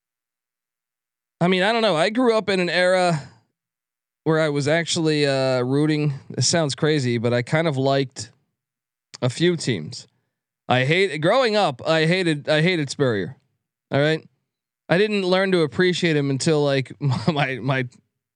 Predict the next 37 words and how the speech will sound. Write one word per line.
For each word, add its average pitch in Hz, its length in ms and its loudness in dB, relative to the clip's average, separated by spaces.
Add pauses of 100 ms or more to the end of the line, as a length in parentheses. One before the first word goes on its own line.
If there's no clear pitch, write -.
(260)
twenties, 156 520 -2 (840)
and, 127 220 2
and 127 180 0
him 147 180 2
with 143 140 0
the 139 80 0
visor 143 460 0
going, 143 420 0
you 151 80 0
know, 139 160 0
like 135 220 0
this 156 240 0
after 135 240 -2
every 143 260 0
throw, 143 200 0
even 160 260 0
completions. 135 760 -2 (880)
So 190 200 4
I, 190 220 0
I 190 60 2
grew 220 180 2
up 180 80 0
hating 190 320 2
Florida. 165 540 2 (560)
I 139 120 0
grew 165 260 2
up, 160 240 -2
uh, 139 920 0
I 131 80 0
was 143 160 0
not 165 160 2
a 147 40 -2
Tennessee 151 520 0
fan 151 300 0
by 139 140 2
any 147 180 0
means. 139 600 0